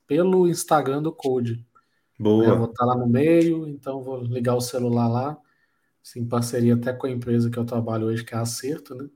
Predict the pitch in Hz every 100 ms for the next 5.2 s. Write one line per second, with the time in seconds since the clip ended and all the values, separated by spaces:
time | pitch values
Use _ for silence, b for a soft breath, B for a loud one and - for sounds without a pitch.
0 | _ - 131 120 120 123 110 120 113 127
1 | 135 127 123 123 127 120 139 113 104 _
2 | _ _ - 117 113 170 - - _ _
3 | _ - 110 139 113 180 165 135 - 156
4 | 170 113 113 - - 151 156 147 156 143
5 | 165